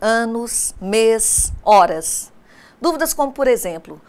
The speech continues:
os números representativos do ano devem ter o ponto separando os algarismos? E os meses do ano, como se abrevia? É com letra maiúscula ou minúscula? Coloca-se o ponto depois da abreviação?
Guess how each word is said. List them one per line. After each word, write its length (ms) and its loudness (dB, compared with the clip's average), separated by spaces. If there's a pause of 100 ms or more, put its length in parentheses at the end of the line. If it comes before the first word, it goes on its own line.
(160)
os 160 -8
números 380 -6
representativos 1000 -4
do 180 -2
ano 400 -2 (300)
devem 260 2
ter 220 0
o 60 -6
ponto 400 -4
separando 520 0
os 100 -4
algarismos? 840 -2 (500)
E 60 2
os 140 -2
meses 360 4
do 200 -2
ano, 240 -2
como 240 -4
se 120 -2
abrevia? 600 -4 (240)
É 60 -4
com 160 -4
letra 260 -2
maiúscula 880 -2 (220)
ou 100 -2
minúscula? 680 -4 (500)
Coloca-se 480 2
o 60 -6
ponto 340 -2
depois 360 -2
da 40 0
abreviação? 800 0